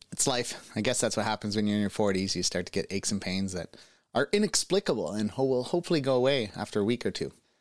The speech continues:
Other than that, we are days away from taking off on a little bike tour of our own, the Petit Train du Nord, which means the Little Train of the North. And it goes from Montreal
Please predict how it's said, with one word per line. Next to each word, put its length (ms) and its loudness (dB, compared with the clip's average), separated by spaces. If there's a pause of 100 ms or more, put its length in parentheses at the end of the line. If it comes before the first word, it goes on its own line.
(560)
Other 240 2
than 140 4
that, 300 -2
we 300 2
are 800 2 (240)
days 280 2
away 280 2
from 160 -2
taking 340 0
off 320 -2
on 420 0
a 80 -2
little 380 2
bike 260 -2
tour 200 2
of 80 0
our 200 0
own, 300 2
the 80 4
Petit 440 0
Train 400 -2
du 140 0
Nord, 460 2
which 160 0
means 240 2
the 80 -2
Little 240 4
Train 420 0
of 140 -2
the 100 0
North. 400 4 (360)
And 240 2
it 160 0
goes 280 4
from 240 2
Montreal 760 2